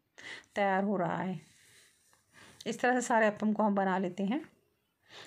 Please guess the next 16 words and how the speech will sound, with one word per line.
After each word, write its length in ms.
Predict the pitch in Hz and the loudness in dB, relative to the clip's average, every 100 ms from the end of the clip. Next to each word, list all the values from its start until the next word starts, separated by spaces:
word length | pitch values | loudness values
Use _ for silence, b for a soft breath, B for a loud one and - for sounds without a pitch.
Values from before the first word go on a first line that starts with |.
| B | B
और 120 | 220 226 | 0 0
इस 140 | 233 | 0
तरह 140 | 247 | 0
से 140 | 247 269 | 0 0
हम 120 | 226 | 2
उनको 220 | 220 220 | 2 -2
फैला 320 | 311 196 214 | -2 2 2
कर 160 | 220 220 | 2 0
रखेंगे, 340 | 170 196 185 | -2 -4 -4
इस 140 | 180 - | -6 -6
तरह 160 | 196 | -4
एक 120 | 180 185 | -4 -4
के 100 | 190 | -6
ऊपर 300 | 190 185 - B B B B B 202 | -6 -8 -10 B B B B B -4
ऐसे 220 | 208 196 | 0 -2
रखेंगे। 480 | 180 196 190 185 | -2 -4 -4 -6